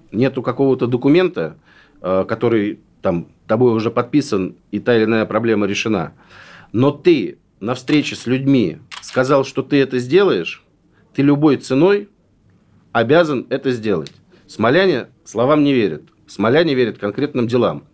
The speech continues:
И за восемь, э, лет работы я ни разу, э, не обманул людей ни в одном вопросе, который бы я пообещал решить и не сделал. А вот смоляне не прощают того,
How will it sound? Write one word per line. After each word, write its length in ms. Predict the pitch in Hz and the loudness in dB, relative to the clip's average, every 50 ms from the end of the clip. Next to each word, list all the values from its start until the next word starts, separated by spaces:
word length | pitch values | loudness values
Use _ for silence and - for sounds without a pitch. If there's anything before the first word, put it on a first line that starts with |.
| _ _ _ _ _ _ | _ _ _ _ _ _
И 80 | - 95 | -6 -2
за 120 | 104 127 | 0 2
восемь, 420 | 135 151 151 147 - 120 120 - - - | 2 2 0 -2 -2 -4 -4 -6 -6 -4
э, 320 | - 107 107 110 110 110 | -2 0 2 2 2 2
лет 200 | 113 131 127 - | 2 0 0 0
работы 520 | 120 127 135 170 202 196 - 104 82 76 - _ _ - - - - _ _ | 0 0 2 2 0 0 0 -4 -6 -6 -10 _ _ -20 -20 -20 -20 _ _
я 180 | - 92 123 127 | -4 0 2 2
ни 100 | 131 139 | 4 4
разу, 500 | 139 139 170 180 151 131 110 90 85 95 117 - _ _ _ _ _ _ - | 4 4 2 2 2 0 -2 -4 -4 -8 -14 -20 _ _ _ _ _ _ -8
э, 240 | 95 95 101 98 101 101 | -4 0 0 0 2 2
не 320 | 110 131 143 143 131 - - _ _ _ _ _ - | 2 2 2 0 -2 -4 -10 _ _ _ _ _ -4
обманул 480 | 117 120 117 127 135 147 151 131 120 | -4 -2 0 0 0 2 2 0 0
людей 520 | 120 123 127 135 160 196 202 196 190 - - _ _ _ _ _ _ - | 0 -2 -2 0 2 2 2 0 -2 -8 -16 _ _ _ _ _ _ -4
ни 240 | 101 120 151 170 | 0 2 2 2
в 100 | 165 151 | 2 2
одном 520 | 160 156 156 160 156 131 107 90 85 85 - _ _ _ | 0 0 0 0 0 0 0 -2 -6 -10 -16 _ _ _
вопросе, 480 | - 98 - 127 156 185 196 196 - 110 | -4 -4 -2 0 2 0 0 0 -2 -8
который 280 | - 110 - 131 123 123 | -8 -6 -4 -2 0 0
бы 80 | 123 123 | 2 2
я 100 | 123 117 | 2 2
пообещал 420 | 123 117 123 123 - - 123 113 | 0 -2 -4 -4 -2 0 0 0
решить 460 | 113 123 123 - 196 196 190 - - _ _ _ _ _ _ _ - | 0 0 0 0 0 0 -2 -4 -14 _ _ _ _ _ _ _ -4
и 100 | - 139 | 0 2
не 160 | 156 151 147 135 | 2 4 2 2
сделал. 460 | - 98 107 95 85 78 73 69 - _ - - - - - - - - - _ | 0 0 -2 -2 -2 -2 -6 -8 -12 _ -20 -20 -20 -20 -20 -20 -20 -20 -20 _
А 120 | - 90 | -6 -4
вот 140 | 107 127 127 | -4 -2 0
смоляне 300 | - 143 156 175 175 160 | 0 2 2 4 2 2
не 100 | 147 143 | 2 0
прощают 500 | 143 135 139 - - 165 160 151 147 - | -2 -2 -4 -2 0 0 0 0 0 0
того, 380 | - 151 180 202 214 208 208 | 0 2 4 4 2 2 -2